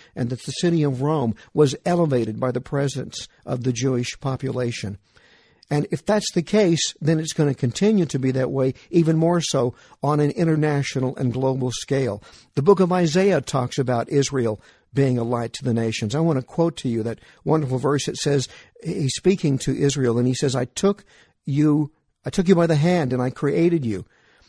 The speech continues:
and I made you a covenant people, a light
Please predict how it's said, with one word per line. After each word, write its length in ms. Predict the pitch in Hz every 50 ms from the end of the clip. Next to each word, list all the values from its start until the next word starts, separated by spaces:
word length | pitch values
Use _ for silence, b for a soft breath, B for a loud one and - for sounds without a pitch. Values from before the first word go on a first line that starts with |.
| b b b
and 180 | - 143 139 139
I 120 | 135 135
made 380 | 131 127 143 170 185 208 190 160
you 160 | 196 180 -
a 80 | 139 123
covenant 560 | - - - 185 185 175 190 180 - - -
people, 480 | - 175 170 175 - - 110 87 - _ _ _ _ _ _ _ - -
a 100 | 127 127
light 540 | 127 131 131 143 151 170 175 175 - -